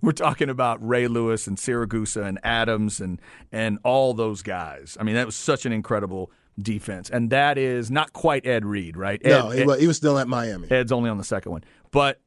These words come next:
Speaker 1: just an amazing team. You're absolutely right to bring up Jamal Lewis.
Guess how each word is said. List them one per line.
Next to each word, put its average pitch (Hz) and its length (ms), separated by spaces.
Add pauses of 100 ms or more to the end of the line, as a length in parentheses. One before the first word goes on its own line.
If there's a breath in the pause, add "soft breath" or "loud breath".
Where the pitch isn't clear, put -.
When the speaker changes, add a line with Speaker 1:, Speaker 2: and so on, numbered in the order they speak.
(140)
Speaker 1:
just 160 320
an 143 80
amazing 131 540
team. 120 460 (460 soft breath)
You're 143 400
absolutely 143 520
right 131 220
to 123 60
bring 127 220
up 110 100
Jamal 113 360
Lewis. 127 340